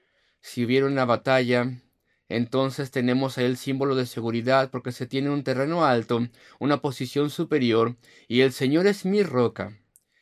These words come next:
Supongamos que si hay una guerra, yo no voy a enfocarme en la guerra por lo pronto, dice David. Lo hará después, él es un gran general. Él sabe cómo desplegar sus tropas.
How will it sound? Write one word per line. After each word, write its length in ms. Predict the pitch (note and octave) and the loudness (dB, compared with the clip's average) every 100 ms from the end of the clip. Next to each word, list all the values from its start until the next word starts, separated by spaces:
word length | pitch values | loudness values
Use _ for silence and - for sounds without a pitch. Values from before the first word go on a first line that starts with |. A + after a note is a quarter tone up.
| _ _ _ | _ _ _
Supongamos 720 | - C#3+ B2+ C#3 D#3+ A3 A#3 | -8 -4 0 0 2 0 0
que 140 | - | -4
si 100 | D3+ | -2
hay 140 | D#3+ D#3 | 0 0
una 160 | C#3+ | 0
guerra, 460 | A#2 A#2 G#2 F#2+ - _ _ _ | 2 2 2 -4 -8 _ _ _
yo 300 | - C3+ B2 | -12 -2 0
no 220 | C3 C#3+ E3 | 2 0 -2
voy 680 | B2+ A2+ A2 A2 B2+ D3 _ _ | 0 0 2 0 0 -4 _ _
a 120 | - A#2 | -4 -2
enfocarme 500 | A#2 A#2 A#2+ A#2 B2 | -2 0 0 2 0
en 80 | |
la 140 | A#2+ A2 | 0 0
guerra 320 | A2+ A#2+ C3+ | 0 -2 -2
por 120 | A#2 | -2
lo 120 | A2 | -2
pronto, 260 | G#2+ A#2+ B2 | 0 -2 0
dice 240 | A#2+ A#2 | -2 -2
David. 480 | B2+ A2+ G#2+ C3 E3 _ _ - - | -2 0 0 0 -2 _ _ -16 -2
Lo 120 | A2+ | 2
hará 160 | A#2 E3+ | 4 2
después, 400 | G#3+ - E3+ F3 | 0 -2 -2 0
él 80 | |
es 100 | D#3+ | -2
un 100 | D#3 | 0
gran 180 | C#3 C3+ | 0 0
general. 640 | D#3 E3+ C3+ G#2+ G#2 C#3 C#3 _ _ _ _ | 0 0 2 2 2 -4 -8 _ _ _ _
Él 180 | F#2 C#3 | 0 0
sabe 560 | - C#3+ C3+ C#3+ D#3+ - | 0 0 2 2 -2 -2
cómo 260 | C3+ C#3 | -2 0
desplegar 460 | D3 C#3 - A2+ B2+ | 0 -2 0 2 2
sus 260 | B2 B2 - | 0 -8 -2
tropas. 540 | A#2+ A#2 C3 D3+ | 0 0 0 -4